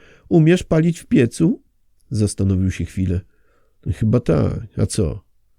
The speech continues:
Anna westchnęła znowu i skinęła głową na chłopaka. „Chodź, pokażę ci, gdzie jest drewno, potem pójdziemy po węgiel do piwnicy”. Kiedy zostali sami, Paweł zmarszczył czoło.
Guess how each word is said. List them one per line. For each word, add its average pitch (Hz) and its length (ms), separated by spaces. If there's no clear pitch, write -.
Anna 104 400
westchnęła 101 600
znowu 107 360
i 98 60
skinęła 104 520
głową 92 340
na 90 120
chłopaka. - 540
„Chodź, - 600
pokażę 170 380
ci, 147 160
gdzie 117 140
jest 107 200
drewno, 98 500
potem 196 340
pójdziemy 123 520
po 110 160
węgiel 98 420
do 78 100
piwnicy”. 87 600
Kiedy 104 260
zostali 110 460
sami, 107 460
Paweł 123 500
zmarszczył 98 640
czoło. 69 480